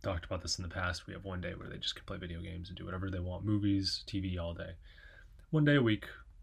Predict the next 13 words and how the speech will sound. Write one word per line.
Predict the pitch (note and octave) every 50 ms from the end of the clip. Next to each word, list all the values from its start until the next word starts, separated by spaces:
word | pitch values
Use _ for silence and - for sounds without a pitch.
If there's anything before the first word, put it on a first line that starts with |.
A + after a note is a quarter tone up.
| - -
we | -
call | - G#2 G#2+
it | - -
Freedom | G#2 G2+ G2 F#2+ F#2
Day. | G2 F#2+ F#2+ F2 - - - - - - - - - -
They | G#2+
get | G2+ G2+ G2
to | G2+
make | G2+ G2+ G2
their | G#2 G2+
own | G2+ G2 G2
choices. | F#2+ - F#2+ F#2+ F2+ - G2 F#2+ F2+ - -
<laughs> | -